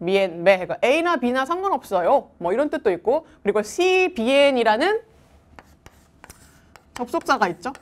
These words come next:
C가 원래 만약에란 뜻인데 si bien이 합쳐져서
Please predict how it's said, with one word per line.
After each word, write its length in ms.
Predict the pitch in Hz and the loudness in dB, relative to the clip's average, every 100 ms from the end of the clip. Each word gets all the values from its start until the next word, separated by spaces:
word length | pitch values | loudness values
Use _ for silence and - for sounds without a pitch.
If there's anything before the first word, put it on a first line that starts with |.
| _ - - - _ - _ - _ _ _ _ _ - | _ -20 -20 -20 _ -20 _ -20 _ _ _ _ _ -12
C가 320 | - 359 370 | -2 2 4
원래 380 | 247 226 233 - | 4 2 0 0
만약에란 720 | 202 208 240 370 311 269 247 | 2 2 4 0 2 0 0
뜻인데 540 | 262 262 220 240 208 - | -4 -6 -2 -2 -2 -6
si 460 | - 349 359 359 | -6 0 0 0
bien이 280 | 233 220 226 | 0 0 0
합쳐져서 680 | 285 - 277 226 320 403 | -4 -6 -6 -2 2 2